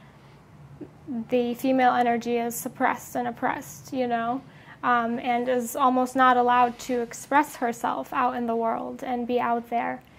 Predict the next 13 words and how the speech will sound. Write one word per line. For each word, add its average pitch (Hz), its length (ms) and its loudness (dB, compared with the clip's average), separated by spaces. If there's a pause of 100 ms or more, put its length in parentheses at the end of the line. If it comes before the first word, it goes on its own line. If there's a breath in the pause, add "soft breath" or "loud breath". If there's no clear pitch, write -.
(320 loud breath)
Um, 226 460 -2 (560)
and 240 500 0 (1300)
globally, 262 800 8
that 240 280 4
is 240 460 -2
a 240 360 0
work 240 340 0
in 247 140 -4
progress. 247 680 -2
I 247 140 -6
feel 240 220 -4
like 240 240 -2
everywhere 240 880 0